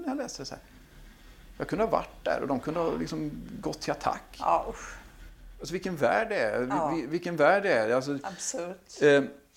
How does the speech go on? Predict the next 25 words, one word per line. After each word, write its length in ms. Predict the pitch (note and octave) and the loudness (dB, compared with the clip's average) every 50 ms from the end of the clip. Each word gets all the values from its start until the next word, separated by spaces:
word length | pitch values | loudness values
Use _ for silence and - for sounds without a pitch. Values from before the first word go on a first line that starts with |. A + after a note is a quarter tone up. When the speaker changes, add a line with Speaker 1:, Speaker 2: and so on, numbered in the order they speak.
| - - - - | -20 -20 -10 -4
Speaker 1:
det, 140 | D3 D#3 | -4 -2
vilken 280 | D3+ E3+ F3 E3+ F#3+ F#3+ | 0 0 2 2 4 10
värld 280 | E3 F#3+ F3+ F3 F3 E3 | 12 12 12 12 12 12
det 100 | F#3 F3+ | 12 12
är 80 | D3+ | 12
där 140 | - D3+ D#3 | 12 12 12
man 140 | D3+ D3 C#3+ | 12 12 10
ska 180 | - - D3 | 8 8 6
behöva 640 | C3+ D3 D#3+ D#3 E3 G3 E3+ C3 A2 G#2 G#2 A#2 B2+ | 8 8 6 8 10 12 12 12 12 10 10 8 8
bo 240 | B2+ - D#3+ C#3 A2+ | 8 8 4 4 4
på 180 | - - - A#2 | 2 2 2 2
ett 120 | A2 - | 2 4
järnvägsspår 920 | A#2 D3 D#3+ D#3+ C3 A2+ G#2+ G2 G#2 G2+ G2+ - - - A2+ B2 E3 E3+ | 4 6 6 6 6 4 2 2 2 2 2 -2 -6 -4 0 2 2 2
för 360 | D#3+ - - F3 D#3 C3 A#2 A#2 | 2 2 6 8 10 10 10 8
att 320 | A#2+ - - D3+ C3+ C#3 - - | 4 2 0 0 0 0 0 -2
åstadkomma 640 | - D#3 D#3+ D3+ - - A2+ - - B2 A#2+ A#2+ G#2+ | -2 0 0 0 0 -2 -4 -2 -2 -2 0 0 0
det 60 | A2+ | 0
fullständigt 540 | A2+ - - G3 F#3 - - A#2+ G#2 G#2+ - | 0 2 2 2 2 2 -2 -4 -4 -4 -2
självklara. 960 | - - - F#3 A3+ C4+ G#3 C3 - - - - C3 G#2 - A#2+ A#2+ - - - - - - - - | -2 4 6 6 6 6 4 0 -4 -8 0 4 4 4 4 2 0 -2 -2 -4 -8 -16 -20 -10 -2
Det 80 | - F3 | 0 2
här 60 | G3 | 2
måste 200 | G#3+ A3 - E3+ | 2 0 0 -2
ju 40 | D#3 | -2
politikerna 580 | - E4+ F#3+ F#3+ D3 - - A2+ - A#2+ B2 | 0 0 0 0 -2 -2 -4 -6 -2 0 0
lösa 640 | B2+ C3 D#3+ F#3 E3 A2+ F#2 - - - - - | 2 2 2 2 2 2 2 0 0 0 0 0